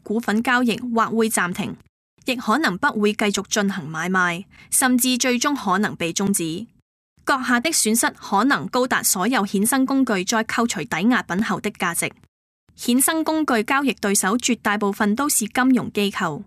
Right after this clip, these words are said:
這本身可能已構成集中風險。基於連鎖效應，一旦有不利事件影響某一衍生工具交易對手的表現，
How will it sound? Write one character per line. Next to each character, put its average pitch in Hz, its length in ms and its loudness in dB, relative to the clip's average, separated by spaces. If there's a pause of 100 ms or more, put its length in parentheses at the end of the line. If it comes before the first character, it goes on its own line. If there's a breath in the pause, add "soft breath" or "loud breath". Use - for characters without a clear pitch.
(320)
這 285 160 0
本 247 180 4
身 294 200 0
可 220 220 0
能 180 240 2
已 190 160 -4
構 208 180 0
成 185 220 -2
集 196 120 -2 (120)
中 220 180 0
風 226 140 0
險。 190 400 -2 (460)
基 320 260 0
於 320 60 2
連 254 220 2
鎖 185 200 0
效 190 200 0
應， 175 280 -4 (260 loud breath)
一 330 60 0
旦 208 340 0
有 190 160 2
不 269 140 -2
利 196 200 -2
事 185 260 0
件 233 220 2
影 226 160 4
響 226 140 4
某 202 240 4
一 240 80 2
衍 202 280 0
生 247 240 4
工 247 200 2
具 190 140 -2
交 214 200 0
易 220 100 0
對 185 200 -4
手 180 180 -2
的 233 100 -2
表 175 220 -4
現， 185 360 -4